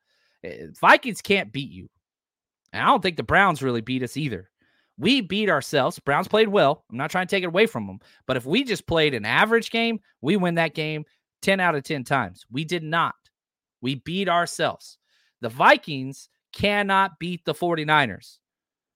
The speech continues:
We turn the ball over. We have missed tackles. We have stupid penalties. We suck on special teams.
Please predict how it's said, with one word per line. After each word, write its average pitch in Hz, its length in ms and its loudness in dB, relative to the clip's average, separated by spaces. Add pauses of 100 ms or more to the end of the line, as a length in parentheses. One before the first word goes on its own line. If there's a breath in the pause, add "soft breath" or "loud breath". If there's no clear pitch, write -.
(280)
We 139 180 -4
turn 185 200 0
the 160 80 -2
ball 160 300 6
over. 160 360 0 (220 soft breath)
We 135 180 0
have 175 220 4
missed 160 240 -6
tackles. 156 560 -2
We 135 140 -4
have 165 160 0
stupid 151 400 -12
penalties. 156 640 -6 (180 soft breath)
We 143 180 -2
suck 170 300 0
on 151 100 -6
special 156 440 -6
teams. 156 540 -10